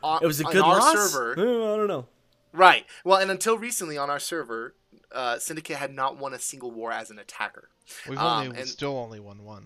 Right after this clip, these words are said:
Speaker 1: and, and
Speaker 3: as
Speaker 1: it's
Speaker 3: an
Speaker 1: only been
Speaker 3: attacker.
Speaker 1: one, and it was
Speaker 3: Yeah.
Speaker 1: actually this Windsward, which was our second war, was at Windsward.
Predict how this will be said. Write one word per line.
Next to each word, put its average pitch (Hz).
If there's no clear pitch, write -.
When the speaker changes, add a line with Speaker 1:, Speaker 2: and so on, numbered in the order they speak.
Speaker 1:
and, 160
and 175
Speaker 3:
as 170
Speaker 1:
it's 165
Speaker 3:
an 175
Speaker 1:
only 175
been 160
Speaker 3:
attacker. 143
Speaker 1:
one, 143
and 147
it 160
was 143
Speaker 3:
Yeah. 165
Speaker 1:
actually 170
this 131
Windsward, 131
which 127
was 123
our 120
second 120
war, 123
was 110
at 107
Windsward. 107